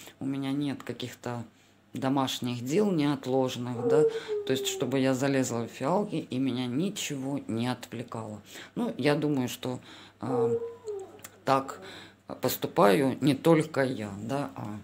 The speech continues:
большинство фиалочников. В общем-то, спасибо всем, кто был со мной всё это время. А, ставьте лайки, если вам было интересно. Если есть какие-то вопросы, задавайте их в комментариях. И вообще в ко-, коммента-,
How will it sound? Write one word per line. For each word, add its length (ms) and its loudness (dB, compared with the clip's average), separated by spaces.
большинство 760 0
фиалочников. 1000 -6
В 60 0
общем-то, 520 0
спасибо 580 -4
всем, 500 -4
кто 200 -8
был 240 -4
со 200 -8
мной 500 -8
всё 200 -8
это 320 -8
время. 440 0
А, 180 -6
ставьте 540 -4
лайки, 440 -2
если 300 0
вам 240 0
было 260 -2
интересно. 760 -4
Если 260 -4
есть 240 0
какие-то 400 -6
вопросы, 760 -4
задавайте 720 -4
их 100 -12
в 80 -20
комментариях. 800 -4
И 120 0
вообще 460 0
в 80 -8
ко-, 160 -6
коммента-, 580 -2